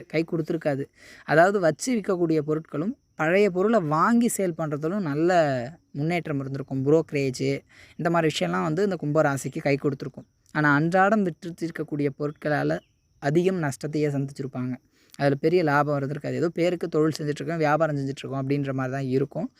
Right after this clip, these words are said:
அப்படி இல்லைன்னா ஒரு பக்கம் இவங்க எவ்வளோ தான் ஹார்ட் ஒர்க் பண்ணி சம்பாதிச்சாலுமே வேற ஒரு வழியால அந்த பணம் போயிட்டே இருக்கும். கையில பத்து காசு தங்கியிருக்காது, செலவாயிட்டே இருக்கும். ஏதாவது ஒரு கணக்கு வச்சு போயிட்டே இருக்கும். ஒண்ணும் அவங்களுக்கு பெருசா அதுல ஒரு திருப்தியே இருக்காது அப்படின்ற மாதிரிலாம் இருந்திருக்கும். But இனி நல்லா இருக்கும்.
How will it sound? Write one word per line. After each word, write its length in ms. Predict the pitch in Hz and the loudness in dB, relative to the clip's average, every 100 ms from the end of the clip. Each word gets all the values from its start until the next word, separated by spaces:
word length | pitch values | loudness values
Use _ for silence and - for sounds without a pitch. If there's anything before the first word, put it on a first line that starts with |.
| - - | -20 -12
அப்படி 300 | - 180 202 | -4 2 2
இல்லைன்னா 240 | 208 240 | 4 4
ஒரு 120 | 226 190 | 4 2
பக்கம் 280 | 190 254 | -2 2
இவங்க 160 | 240 190 | 2 4
எவ்வளோ 260 | 165 175 196 | 4 4 4
தான் 100 | 202 | 4
ஹார்ட் 300 | 180 180 180 | 4 2 0
ஒர்க் 140 | 170 | -4
பண்ணி 140 | 165 170 | -6 -6
சம்பாதிச்சாலுமே 680 | - 139 175 175 156 139 147 220 _ - - | -4 0 0 0 -4 -4 -4 -6 _ -20 -2
வேற 280 | 185 226 220 | 4 6 6
ஒரு 120 | 185 | 4
வழியால 300 | 175 214 233 | 4 4 4
அந்த 200 | 220 180 | 2 -2
பணம் 320 | 165 196 214 - | -4 -2 -2 -2
போயிட்டே 240 | 226 247 240 | -2 0 0
இருக்கும். 280 | 226 170 | -2 -2
கையில 180 | 143 214 226 | -2 0 0
பத்து 300 | 180 165 214 | -2 -2 2
காசு 220 | 208 208 | 2 2
தங்கியிருக்காது, 580 | 165 170 180 165 139 123 - | -2 -2 -2 0 -4 -4 -6
செலவாயிட்டே 380 | 160 180 202 202 | -2 2 2 4
இருக்கும். 360 | 233 214 - - _ _ - | 2 2 -4 -14 _ _ -6
ஏதாவது 300 | 160 180 233 | -2 2 4
ஒரு 100 | 226 | 4
கணக்கு 320 | 185 170 202 | 0 -4 -2
வச்சு 140 | 190 202 | -2 -2
போயிட்டே 300 | 175 190 226 | -2 -2 0
இருக்கும். 280 | 233 185 156 | -2 -2 -2
ஒண்ணும் 160 | 196 | -2
அவங்களுக்கு 280 | 202 165 160 | 0 0 -2
பெருசா 220 | 170 175 | -4 0
அதுல 200 | 208 170 | 2 2
ஒரு 360 | 156 139 131 120 | 0 -2 -2 -4
திருப்தியே 360 | 147 - 233 233 | -6 -6 -2 -2
இருக்காது 360 | 175 170 147 | 0 0 0
அப்படின்ற 320 | 135 147 151 | 0 -2 -2
மாதிரிலாம் 280 | 139 139 143 | -4 -2 -2
இருந்திருக்கும். 460 | 143 127 127 156 240 _ - - - | -2 -4 -6 -6 -8 _ -20 -20 -2
But 120 | 165 165 | 0 2
இனி 260 | 208 254 | 4 4
நல்லா 300 | 233 175 196 | 4 2 0
இருக்கும். 240 | 185 - | 0 -4